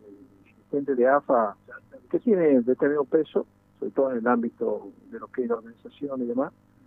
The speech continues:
y se habla de que sería entre octubre y noviembre, ¿no? Y por qué no quizá en septiembre.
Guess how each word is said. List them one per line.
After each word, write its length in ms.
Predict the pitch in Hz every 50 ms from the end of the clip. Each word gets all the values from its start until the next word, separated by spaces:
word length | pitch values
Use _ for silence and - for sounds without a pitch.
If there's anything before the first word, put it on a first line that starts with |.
| _ _ _ _ _ _ _
y 520 | 120 127 127 127 123 120 120 117 117 113 - -
se 120 | - 151
habla 260 | 170 226 277 302 277 175
de 120 | 147 127
que 140 | - 143 131
sería 360 | - - - 170 170 165 156
entre 200 | 143 - - -
octubre 400 | 123 - _ 180 170 165 143 139
y 40 | 127
noviembre, 400 | 139 151 190 190 143 - 220 101 _ -
¿no? 100 | - - _ _ _ _ _ _ _ _ _ _ _ _ _ _ _ - _
Y 120 | - 127
por 180 | - - 131 123
qué 100 | - 143
no 100 | 139 -
quizá 240 | - 135 123 - 127
en 60 | 123
septiembre. 400 | - - - 208 196 175 -